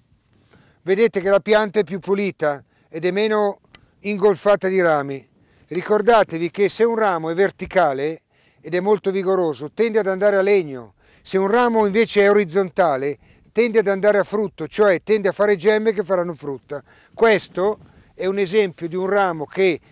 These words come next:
un po' di anni fa è stato piegato e ha prodotto dei rami laterali che faranno la frutta.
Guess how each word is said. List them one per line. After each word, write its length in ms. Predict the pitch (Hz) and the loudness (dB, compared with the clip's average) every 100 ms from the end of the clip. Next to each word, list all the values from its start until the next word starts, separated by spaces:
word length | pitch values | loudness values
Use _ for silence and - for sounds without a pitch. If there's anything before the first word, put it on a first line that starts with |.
| _ | _
un 160 | 160 165 | -16 -6
po' 200 | 202 208 | 0 2
di 120 | 170 | 2
anni 180 | 180 185 | -2 -2
fa 180 | 165 208 | 2 2
è 60 | |
stato 300 | 165 175 165 | 2 -2 -6
piegato 640 | 170 220 202 185 - 226 190 _ - | 0 2 4 4 2 0 0 _ -6
e 80 | 185 | -4
ha 80 | |
prodotto 720 | 185 214 208 214 - 233 240 - _ | -2 -2 0 0 0 0 0 0 _
dei 220 | 160 196 | -2 0
rami 240 | 208 202 190 | 2 2 0
laterali 480 | 190 202 214 196 185 | -2 0 2 0 0
che 120 | 202 | -4
faranno 280 | 185 175 175 | -4 -4 -6
la 80 | |
frutta. 560 | 165 151 120 - 131 | -8 -12 -14 -18 -20